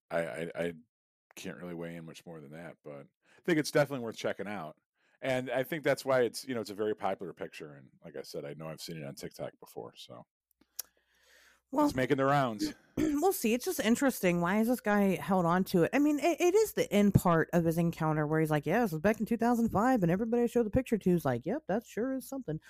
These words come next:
Speaker 2: You know, he just kinda talk, seems to talk about it so casually, like it is a p-, a piece of kind of just who he is now. And he just kinda randomly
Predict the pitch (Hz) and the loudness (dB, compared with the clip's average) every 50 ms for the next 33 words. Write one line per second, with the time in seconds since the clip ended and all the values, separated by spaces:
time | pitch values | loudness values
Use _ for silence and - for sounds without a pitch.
0 | - - - - - - 302 320 302 285 269 247 262 302 233 302 320 - - - | -20 -20 -20 -12 0 4 6 8 8 8 8 8 8 6 6 4 2 2 2 2
1 | 311 285 240 - - 240 233 - - - 277 269 247 226 220 - 233 233 226 220 | 2 2 2 2 0 -2 -2 -4 -4 -2 0 2 2 2 2 4 4 4 4 4
2 | 220 175 - - - 180 180 - 180 190 190 196 190 185 175 160 151 160 165 170 | 2 0 2 0 -2 -2 0 0 2 2 4 4 4 4 2 2 2 0 0 2
3 | 165 180 196 190 - - - 175 - - - - - 156 - - - - 185 165 | 2 2 2 2 0 -2 -6 -6 -6 -6 -8 -4 -4 -4 -4 -4 -2 -2 -2 -2
4 | - - 160 151 - _ - 170 160 156 156 151 143 - 156 151 - - _ _ | -2 -4 -4 -4 -6 _ -2 -2 0 2 2 0 0 -2 -4 -6 -6 -10 _ _
5 | _ _ 147 180 175 156 151 151 139 139 - 131 95 76 - 139 - _ - - | _ _ 4 4 6 6 4 4 2 0 -2 -4 -4 -4 -6 -10 -12 _ -6 -4
6 | 143 143 139 139 139 143 143 139 - - - 147 139 139 131 143 151 147 143 147 | -4 -2 -2 -2 -2 -2 -2 -4 -6 -6 -4 -2 -2 0 0 0 0 0 0 0
7 | 139 135 135 139 | -2 -2 -4 -6